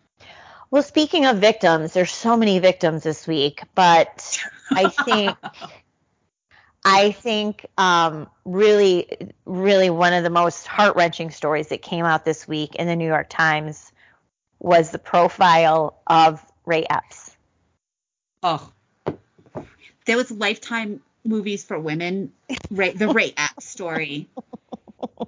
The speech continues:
Speaker 1: Ray
Speaker 2: Right?
Speaker 1: Epps.
Speaker 2: No, the Ra-, wait, what was the title? If it's the, okay, so let's, let's do this, Julie, full on.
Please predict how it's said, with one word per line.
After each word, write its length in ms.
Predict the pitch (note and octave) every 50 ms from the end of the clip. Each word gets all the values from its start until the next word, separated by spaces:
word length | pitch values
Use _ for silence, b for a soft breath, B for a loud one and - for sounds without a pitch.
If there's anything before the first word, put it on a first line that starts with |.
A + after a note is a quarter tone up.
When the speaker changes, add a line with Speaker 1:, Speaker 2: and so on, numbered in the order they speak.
| _ - G#3+ - _ - A3 _ _ B B B B B B B B B B B B B
Speaker 1:
Ray 300 | F#3 F#3+ G#3+ A3 A3+ A#3
Speaker 2:
Right? 120 | - -
Speaker 1:
Epps. 240 | - G3+ F#3+ F#3 F#3
Speaker 2:
No, 240 | C4 C4+ B3+ G#3+ F#3+
the 140 | - C4
Ra-, 140 | A3 C4 C4 - -
wait, 160 | C4 B3 A#3 - -
what 120 | D4 D4
was 160 | F4+ F#4+ C#4
the 120 | - E4+ D4+
title? 480 | - - D4+ C#4+ C4+ A3+ F3 - - -
If 160 | A#3+ A#3 -
it's 120 | C4+ C4+
the, 140 | - C4 B3
okay, 200 | A#3+ A#3+ C4+ G#3+
so 240 | F#3+ - - A#3 G#3+ -
let's, 340 | - A3+ A3+ - - _
let's 240 | - B3 B3+ - -
do 140 | - C#4 B3+
this, 220 | F#3 D#3 C3+ -
Julie, 260 | - - D#3+ D3 D3 C#3+
full 220 | B2+ - G3 F#3+
on. 260 | F3 A#2 A#2 - -